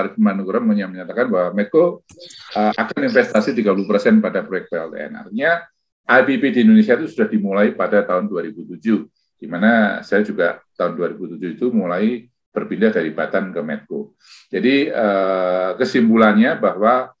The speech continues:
eh, financing, eh, pendanaan P L T N itu bisa dilakukan dengan cara I P P maupun dengan cara B U M N, tergantung. Karena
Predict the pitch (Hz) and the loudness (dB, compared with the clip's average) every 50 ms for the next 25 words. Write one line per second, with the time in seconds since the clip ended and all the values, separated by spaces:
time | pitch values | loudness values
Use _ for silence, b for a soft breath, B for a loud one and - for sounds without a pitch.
0 | _ _ _ _ _ _ - 92 92 90 - - 110 120 131 131 127 - - 135 | _ _ _ _ _ _ -10 -8 -8 -4 0 2 4 4 4 2 0 2 2 2
1 | 131 131 127 - - - - - - - - - - - - - - - - 90 | 2 4 2 -2 -4 -6 -10 -12 -12 -14 -14 -14 -14 -16 -18 -20 -18 -12 -8 -6
2 | 92 92 90 90 90 90 90 - - 110 110 107 98 104 - 107 101 104 110 107 | -4 -4 -4 -4 -4 -6 -6 -4 0 2 4 4 4 4 2 0 0 0 2 2
3 | 101 95 90 98 98 107 131 131 107 - - 127 127 127 127 120 - - 110 107 | 2 2 2 0 0 0 0 0 -4 -6 -4 -4 -6 -4 -6 -6 0 2 4 4
4 | 113 117 - - _ - 101 107 107 113 113 110 110 - _ _ _ _ _ _ | 4 2 0 -6 _ -2 2 4 4 4 4 2 0 -4 _ _ _ _ _ _
5 | - 90 87 - - 104 95 - 110 117 127 127 135 143 - _ _ _ _ _ | -6 -6 -6 -4 -4 -6 -2 2 2 2 2 2 -2 -8 -16 _ _ _ _ _
6 | _ _ _ _ _ _ _ _ _ _ _ _ _ - - 104 101 104 104 101 | _ _ _ _ _ _ _ _ _ _ _ _ _ -6 -4 -2 0 0 2 2
7 | 92 90 104 107 110 110 107 - - _ - 101 92 90 - - 87 73 - 76 | 2 4 4 4 4 4 2 -2 -12 _ -8 -6 -6 -4 -6 -6 -8 -8 -10 -12
8 | 69 - _ _ _ _ _ _ _ _ _ 90 87 87 90 - - 127 123 143 | -14 -16 _ _ _ _ _ _ _ _ _ -8 -4 -4 -4 -2 2 2 2 4
9 | 151 123 107 98 98 95 92 90 90 90 98 101 - - 92 85 82 85 80 78 | 4 2 -2 -2 -2 -2 -2 -2 0 0 0 0 0 -2 -2 -2 -2 -2 -4 -6
10 | 76 76 - - - 98 98 104 104 85 78 73 - 76 76 95 110 117 110 107 | -8 -8 -6 -2 -2 0 0 0 0 -2 -4 -6 -8 -6 -2 0 0 0 0 -2